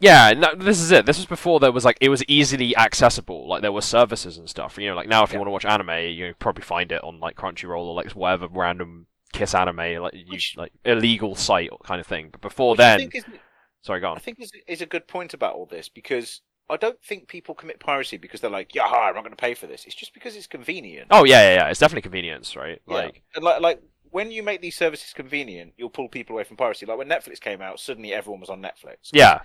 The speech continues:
Speaker 2: It, it's just easier that way. But now there's a billion streaming services out there. I would say that things are starting to move back toward piracy again.
Speaker 1: Yeah, exactly, right,
Speaker 2: 'Cause
Speaker 1: 'cause things are
Speaker 2: it's
Speaker 1: inconvenient.
Speaker 2: just less complex. Yeah, exactly.
Speaker 1: Yeah, exactly. Like, it's, it's basically every,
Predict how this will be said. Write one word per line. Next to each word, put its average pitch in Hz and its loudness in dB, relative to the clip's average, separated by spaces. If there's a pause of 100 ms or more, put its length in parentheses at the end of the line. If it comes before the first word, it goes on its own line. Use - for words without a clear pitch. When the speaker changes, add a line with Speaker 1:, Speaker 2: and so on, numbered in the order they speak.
(260)
Speaker 2:
It, 90 -18
it's 123 -12
just - -12
easier 113 -14
that 85 -12
way. 87 -16
But 135 -6
now 165 -4 (320)
there's 139 -6
a 123 -4 (160)
billion 143 -8
streaming 143 -12
services 87 -12
out 85 -12
there. 85 -12
I 131 -2
would 139 -10
say 113 -6
that 107 -16
things 107 -14
are 104 -18
starting 90 -14
to 104 -20
move 101 -20
back - -14
toward - -18
piracy 127 -8
again. - -20
Speaker 1:
Yeah, 131 10
exactly, 117 4
right, 92 -2
Speaker 2:
'Cause - -6
Speaker 1:
'cause - -12
things 107 -12
are 98 -10
Speaker 2:
it's 95 -12
Speaker 1:
inconvenient. 107 -8
Speaker 2:
just - -12
less 123 -6
complex. 113 -10
Yeah, 117 -10
exactly. - -14
Speaker 1:
Yeah, 92 2 (180)
exactly. 104 0
Like, 120 4
it's, 143 2
it's 156 4
basically 185 2
every, 190 8